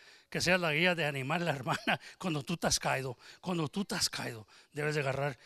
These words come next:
y darle. Yo me acuerdo una vez le dije al Señor, "Señor, pues yo tengo que estar consolando a la hermana,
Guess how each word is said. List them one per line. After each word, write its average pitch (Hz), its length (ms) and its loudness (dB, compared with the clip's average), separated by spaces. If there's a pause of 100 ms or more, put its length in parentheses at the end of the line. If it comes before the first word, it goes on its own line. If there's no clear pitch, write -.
(160)
y 160 160 -2
darle. 135 300 -4 (180)
Yo - 140 -8
me 165 80 4
acuerdo 170 200 6
una 165 160 8
vez 165 120 8
le 170 80 6
dije 170 120 6
al 160 40 4
Señor, 156 260 4
"Señor, 160 420 4 (340)
pues 151 280 2 (180)
yo 165 120 2
tengo 180 200 4
que 185 80 2
estar 175 160 4
consolando 165 460 4
a - 20 0
la 165 80 2
hermana, 170 280 4